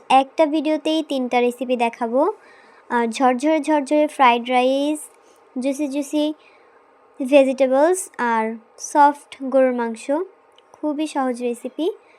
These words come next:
তো সবাই পাশেই থাকবা, শেষ পর্যন্ত দেখবা ভিডিওটা। ভালো লাগলে লাইক, কমেন্ট করে দিবা, চ্যানেলটা অবশ্যই সাবস্ক্রাইব করে দিবা। তো প্রথমে আমি পানি গরম করে নিব। এটা হচ্ছে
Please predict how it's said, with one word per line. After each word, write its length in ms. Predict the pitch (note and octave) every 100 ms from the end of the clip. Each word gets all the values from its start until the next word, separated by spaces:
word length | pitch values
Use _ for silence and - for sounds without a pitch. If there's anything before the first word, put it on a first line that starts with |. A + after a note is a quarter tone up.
| _ _ _ _ _ _ _ _ _
তো 360 | C#4 C4 B3 A#3 - _ _ _ _ _ _ _ _ _ - - _ _ -
সবাই 380 | F4 C#4+ C#4+ D4
পাশেই 420 | C#4 C4 D4+ D4
থাকবা, 400 | D4+ C4+ C4 D4+
শেষ 220 | D4 C4
পর্যন্ত 440 | - B3+ C4+ C4
দেখবা 420 | C4+ B3 B3 B3+ B3+
ভিডিওটা। 540 | B3 B3+ B3+ C4+ E4+ - _ _ -
ভালো 200 | C4 C4
লাগলে 240 | C4 B3 C4
লাইক, 240 | A#3+ A#3 B3
কমেন্ট 320 | B3+ C4 B3+
করে 240 | C4+ C4
দিবা, 340 | B3 B3+ C#4+ G4 - _ _ _ _ -
চ্যানেলটা 340 | D4 C#4 C#4+
অবশ্যই 280 | B3+ - C#4+
সাবস্ক্রাইব 380 | C4 - A#3 A3
করে 120 | A3
দিবা। 220 | G#3+ G#3+ - _ - - - _ _ -
তো 260 | C4+ B3+ B3+ - _ _ _ _ _ _ _ _ _ _ -
প্রথমে 400 | D#4 D#4 D#4+ D#4+
আমি 260 | D#4 D4+ D#4
পানি 320 | C#4 C4+ C#4+
গরম 340 | C4 B3+ C4
করে 200 | C4 C4+
নিব। 320 | B3+ C4 C4+ D#4+
এটা 220 | - A#3 B3
হচ্ছে 520 | B3 A#3+ - C4